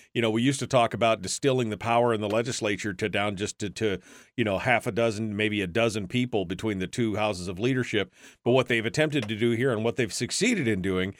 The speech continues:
is they succeeded in concentrating the power in the entire legislature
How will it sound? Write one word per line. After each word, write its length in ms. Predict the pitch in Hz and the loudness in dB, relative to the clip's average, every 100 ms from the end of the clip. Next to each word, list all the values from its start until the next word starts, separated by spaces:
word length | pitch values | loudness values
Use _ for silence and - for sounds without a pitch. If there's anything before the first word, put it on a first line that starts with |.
| - - - | -16 -6 0
is 160 | 127 | 2
they 180 | 120 123 | 4 2
succeeded 580 | - 131 - 196 180 147 | 2 -4 -2 0 0 0
in 120 | 127 | 0
concentrating 640 | 143 151 131 120 139 127 120 | 0 0 0 2 4 4 0
the 80 | |
power 580 | - 160 165 123 110 107 - | -2 2 4 4 4 2 2
in 160 | 127 | 2
the 100 | 120 | 2
entire 420 | 110 127 139 151 | 0 2 4 4
legislature 720 | 123 120 110 - 98 90 95 | 4 2 0 -4 -4 -2 -4